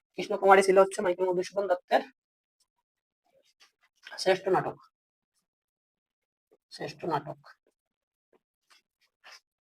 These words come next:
প্রথম, একটা হচ্ছে প্রথম সার্থক ট্র্যাজেডি নাটক,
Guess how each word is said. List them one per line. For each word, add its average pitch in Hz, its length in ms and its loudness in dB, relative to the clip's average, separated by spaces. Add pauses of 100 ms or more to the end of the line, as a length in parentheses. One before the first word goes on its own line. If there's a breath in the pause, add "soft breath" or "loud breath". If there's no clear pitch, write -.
(160)
প্রথম, 180 320 0 (800)
একটা - 240 -2
হচ্ছে - 160 -10 (100)
প্রথম 196 320 -2 (2000)
সার্থক - 580 -2 (2250)
ট্র্যাজেডি 170 500 4 (2500)
নাটক, - 380 -6